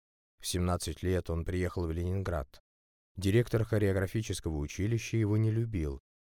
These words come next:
но он попал в класс Пушкина и быстро стал овладевать мастерством классического танца. В Ленинграде к нему пришла известность.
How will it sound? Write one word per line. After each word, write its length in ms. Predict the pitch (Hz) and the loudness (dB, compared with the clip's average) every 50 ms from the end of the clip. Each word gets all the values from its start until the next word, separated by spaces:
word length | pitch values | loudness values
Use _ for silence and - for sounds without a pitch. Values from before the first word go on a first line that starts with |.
| _ _ - | _ _ -4
но 220 | 85 82 78 80 | -2 0 2 2
он 140 | 85 98 104 | 0 0 2
попал 340 | - 113 - - 120 123 127 | 0 0 2 2 0 0 0
в 100 | - - | -4 -6
класс 400 | - - 92 98 101 - - - - | -2 2 2 2 2 0 -4 -10 -6
Пушкина 600 | - 123 120 - - - - 76 73 69 62 - - _ _ _ _ - | -4 -4 -4 -4 -6 -6 -6 -4 -4 -4 -6 -8 -10 _ _ _ _ -6
и 120 | - 82 | -6 -4
быстро 480 | 78 76 82 98 120 - - - 107 90 | -4 0 2 2 2 2 0 -2 -2 -2
стал 340 | - - - 87 85 87 80 | -4 -2 0 0 0 0 0
овладевать 560 | 80 82 80 78 73 78 82 95 98 - - | -2 -4 -6 -4 -4 -2 0 0 0 0 -2
мастерством 840 | 87 82 - - - 82 - - - - 95 104 110 110 110 110 - _ _ _ _ | -4 -4 -4 -6 -8 -8 -8 -8 -8 -4 0 2 2 2 2 0 -4 _ _ _ _
классического 800 | - 98 95 95 - - 101 - - 101 - - - 101 101 - | 0 0 0 0 0 -2 -4 -4 -4 -6 -6 -4 -2 -2 -2 0
танца. 460 | - 92 85 78 80 - - - - - _ _ _ | 0 0 0 0 -2 -4 -8 -10 -12 -18 _ _ _
В 80 | - 107 | 0 4
Ленинграде 580 | 110 113 117 120 123 120 120 117 117 110 107 | 4 6 6 4 4 4 4 4 4 2 0
к 100 | - - | -2 -2
нему 200 | 101 95 98 95 | -2 0 0 0
пришла 400 | - - 90 - - 95 92 90 87 | -2 -4 -6 -4 -2 -2 0 0 -2
известность. 680 | 82 78 90 87 82 76 - - 69 67 - - - | -2 -4 -4 -4 -4 -4 -6 -6 -8 -10 -10 -14 -18